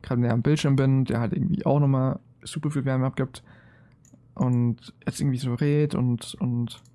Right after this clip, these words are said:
so aufrecht da sitzt und wenn ich das nach vorne nehme, es ist einfach so dieses, ich weiß nicht, vielleicht ist es nett so Bildschirm, vielleicht auch nicht, ich weiß es nicht, aber es fühlt sich halt einfach viel wärmer an, wenn man aufnimmt und auch wenn man streamt oder so,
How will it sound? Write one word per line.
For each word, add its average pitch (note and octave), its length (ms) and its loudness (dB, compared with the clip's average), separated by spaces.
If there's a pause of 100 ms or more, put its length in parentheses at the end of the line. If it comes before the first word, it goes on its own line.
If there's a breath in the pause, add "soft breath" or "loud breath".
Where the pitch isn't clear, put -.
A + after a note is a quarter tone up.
(2500 soft breath)
so - 200 -8
aufrecht C3+ 380 -4
da C#3+ 160 0
sitzt D3+ 200 -4
und C#3 100 0
wenn C3+ 80 0
ich C3 80 -4
das C#3 180 -2
nach C3+ 100 -2
vorne C#3+ 260 0
nehme, C#3+ 120 -2 (160 loud breath)
es D#3+ 140 -2
ist F#3 100 0
einfach E3+ 160 0
so D#3+ 100 -2
dieses, D3+ 380 -2 (1300)
ich - 120 -10
weiß D3+ 200 2
nicht, A#2 220 -4 (800)
vielleicht - 440 -2 (500)
ist D#3 160 0
es - 180 -4
nett E3 180 2
so D3+ 120 -2
Bildschirm, C#3 400 -2
vielleicht C3 220 -6
auch C#3+ 100 -8
nicht, D3 180 -2
ich - 120 -16
weiß B2 160 0
es B2 140 -8
nicht, C3 220 -6 (420 loud breath)
aber C#3+ 200 -6
es D3 120 -4
fühlt F3+ 220 0
sich E3 120 -4
halt D#3+ 100 -4
einfach D3 260 -4
viel F3 320 0
wärmer D3 180 2
an, C#3+ 100 -2
wenn C#3 100 -2
man B2+ 100 -4
aufnimmt D#3 440 0
und - 120 -6
auch C3 80 -2
wenn C#3 100 2
man B2 100 0
streamt E3+ 420 2
oder B2+ 120 -2
so, C3+ 280 -2